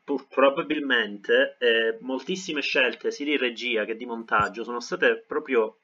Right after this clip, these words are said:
eh, vittima sacrificale di questi effetti speciali, che sono,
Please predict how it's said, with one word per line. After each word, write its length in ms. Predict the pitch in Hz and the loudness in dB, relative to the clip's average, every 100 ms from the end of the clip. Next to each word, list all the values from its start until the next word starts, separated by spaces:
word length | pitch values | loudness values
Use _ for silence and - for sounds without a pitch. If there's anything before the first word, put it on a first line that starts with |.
| _ _ | _ _
eh, 500 | 113 107 101 101 101 - _ _ _ 208 - - - - | -2 0 0 -2 -4 -10 _ _ _ -20 -20 -20 -20 -14
vittima 600 | 147 - - 127 113 110 | -14 -14 -12 -8 -6 0
sacrificale 800 | - 117 123 123 - 123 110 101 | 2 2 0 -4 0 0 0 -2
di 80 | 104 | -6
questi 260 | 110 - | -6 -6
effetti 320 | 113 110 - | -6 -8 -8
speciali, 500 | 101 - 95 104 101 | -14 -12 -8 -6 -6
che 80 | 107 | -8
sono, 360 | 113 135 123 | -6 -4 -4